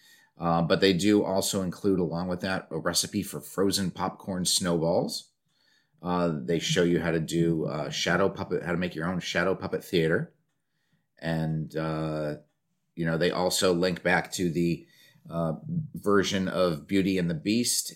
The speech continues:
as well as Tangled the Musical. So, uh, a, a pretty interesting link there.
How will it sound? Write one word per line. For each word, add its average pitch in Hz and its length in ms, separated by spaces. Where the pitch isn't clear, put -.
as 85 160
well 85 200
as 82 100
Tangled 85 400
the 90 80
Musical. 95 560
So, 78 640
uh, 71 340
a, 82 60
a - 20
pretty 80 280
interesting 78 640
link 82 460
there. 80 420